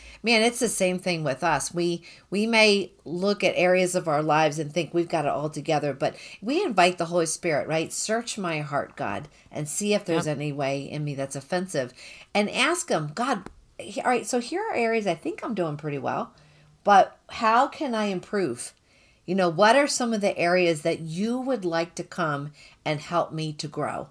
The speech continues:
Speaker 1: Help me to see <laughs> myself accurately the way you see me." And then,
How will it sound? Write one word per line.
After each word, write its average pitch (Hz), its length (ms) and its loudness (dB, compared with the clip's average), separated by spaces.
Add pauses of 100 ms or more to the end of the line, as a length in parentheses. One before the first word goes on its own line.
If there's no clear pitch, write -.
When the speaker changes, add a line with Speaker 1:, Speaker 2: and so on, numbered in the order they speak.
(240)
Speaker 1:
Help 175 200 4
me 254 160 0
to 294 160 0
see 240 300 -2
<laughs> 226 120 -4
myself 196 500 2
accurately 147 920 0 (320)
the 175 80 2
way 170 180 2
you 170 380 -2
see 262 340 -4
me." 262 360 -8 (380)
And 202 160 0
then, 214 260 -4